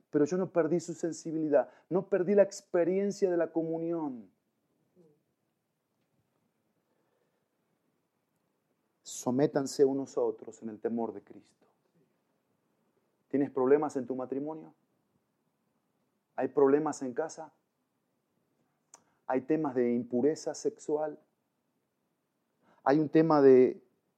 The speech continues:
de rebeldía o de, de pecado en los hijos? ¿O padres desanimados, desesperados?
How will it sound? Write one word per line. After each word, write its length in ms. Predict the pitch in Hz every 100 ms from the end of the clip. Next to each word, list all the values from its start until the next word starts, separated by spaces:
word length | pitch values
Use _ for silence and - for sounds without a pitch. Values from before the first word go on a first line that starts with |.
| _ -
de 160 | 123
rebeldía 720 | 120 127 127 120 139 165 160 139
o 120 | 127
de, 180 | 123 120
de 180 | 117
pecado 540 | 120 123 - 143 147 139
en 80 | 123
los 240 | 117 -
hijos? 540 | 147 - 143 - _ _ _ _
¿O 120 | 120 113
padres 440 | - 151 139 123
desanimados, 840 | 123 - 113 113 143 147 147 - _ _ _ _
desesperados? 1080 | 107 117 107 - 107 139 156 151 147 _